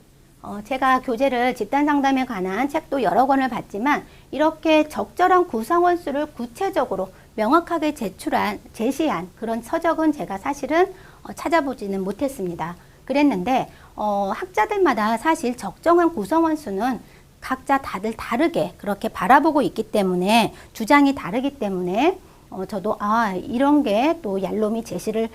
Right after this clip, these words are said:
한, 한 것이 언급된 책이 있나 보다.'라고 했는데요. 이렇게 문제는 곳곳에서 또 출제되기도 하기 때문에 우리는 또 그냥 당황하지 말고 또 이번에 한 번 또 더 기억을 해두시면 되겠습니다. 정답은 일곱, 여덟 명이라고 합니다.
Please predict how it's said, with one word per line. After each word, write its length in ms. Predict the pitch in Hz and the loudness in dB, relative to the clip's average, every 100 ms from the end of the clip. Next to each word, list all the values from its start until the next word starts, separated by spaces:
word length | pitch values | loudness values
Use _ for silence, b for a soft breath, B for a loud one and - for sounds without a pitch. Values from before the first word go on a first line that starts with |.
| B B | B B
한, 380 | - 339 330 330 - - | 0 4 4 2 -8 -6
한 220 | - 320 | 0 2
것이 220 | 302 294 | 4 2
언급된 540 | - 202 202 254 254 | 0 0 -2 -4 -6
책이 300 | 247 320 302 | -4 -4 -4
있나 300 | 185 202 233 | -2 0 -2
보다.'라고 560 | 233 180 214 220 196 214 | -2 0 2 2 0 -2
했는데요. 500 | 262 269 202 208 262 B B B | -2 -2 -2 2 0 B B B
이렇게 260 | 302 311 311 | -2 0 0
문제는 520 | 202 240 254 240 240 | 2 4 4 2 -2
곳곳에서 720 | 190 - 285 294 208 - 185 - | -8 -2 -2 0 -4 -6 -8 -10
또 80 | 196 | -12
출제되기도 640 | - 285 302 226 208 214 | -10 -6 -4 -4 -6 -4
하기 300 | 285 302 311 | -2 -2 -4
때문에 420 | 214 180 226 285 B B - | -6 -2 -2 -2 B B -12
우리는 500 | 202 202 277 330 330 | -6 0 2 0 -2
또 240 | 202 208 208 - _ B B | -4 -4 -6 -18 _ B B
그냥 140 | 196 214 | -14 -14
당황하지 480 | - 220 269 254 233 | -4 0 2 2 0
말고 300 | 165 170 196 - | -4 -6 -10 -10
또 40 | |
이번에 280 | 220 233 262 | -6 -2 0
한 160 | 277 277 | 0 0
번 180 | 277 - | -2 -6
또 120 | 196 | -12
더 120 | 202 - | -14 -10
기억을 320 | 208 202 226 | -6 -6 -6
해두시면 460 | 285 311 269 214 208 | -4 -4 -6 -10 -10
되겠습니다. 580 | 208 196 - 190 196 - b b b b - | -12 -12 -12 -14 -16 -20 b b b b -2
정답은 720 | 262 262 277 226 202 294 392 - - _ - - | 6 8 8 6 8 6 6 2 -14 _ -20 -8
일곱, 260 | 254 285 330 | -4 0 0
여덟 220 | 254 226 | 0 -2
명이라고 420 | 254 240 190 170 233 | -2 -4 -6 -8 -8
합니다. 400 | 269 262 - | -8 -10 -12